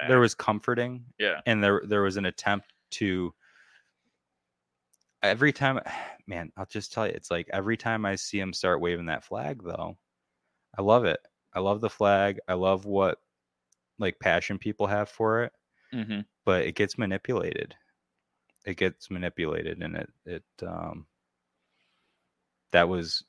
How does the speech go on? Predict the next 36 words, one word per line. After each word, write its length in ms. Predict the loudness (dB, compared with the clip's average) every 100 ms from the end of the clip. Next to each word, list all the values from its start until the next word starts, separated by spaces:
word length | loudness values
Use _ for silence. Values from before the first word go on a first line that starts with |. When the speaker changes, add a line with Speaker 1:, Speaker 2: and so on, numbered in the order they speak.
| -6
Speaker 1:
so 180 | 2 8
that 160 | 8
was 400 | 8 2 -2 -8 _ _ _ _ _
as 180 | -2 2
much 240 | 0 2 0
as 180 | 0 0
I 160 | 2 4
was 240 | 0 -4 _ _ _ _ _ _ _ _ _ _ _ _ -12
right 320 | 4 6 6 4
with 220 | 2 2
'em, 320 | -2 -4 -14 -8
and 380 | -6 -6 -8 -14 _
it 240 | 0 0 2
made 260 | 2 2 2
me, 280 | -2 0
I 60 | 0
was 140 | 2
like, 200 | 2 0 -2 -6
"All 100 | 0
right, 220 | 2 2 0 -16
who, 640 | -20 -10 -6 -4 -4 -8 -12
who 180 | -4 -2
we 100 | 2
gotta 160 | 4 4
go 80 | 2
take 200 | 0 4
care 220 | 6 6
of?" 280 | 2 -6 _ _ _ _ _ _ _ _ _ _ _ _ _ _ _ _ _ _ _ 0
Um, 560 | 2 4 4 2 -2
Speaker 2:
Crazy. 60 | -10 -20 _ -2
Speaker 1:
now 280 | 4 4
looking 340 | 4 0 -2 2
back, 400 | 4 4 2 -4
that's 240 | -6 -6
scary 460 | -10 -2 0 0 -4
because 720 | -8 -4 -2 -2 -4 -8 -10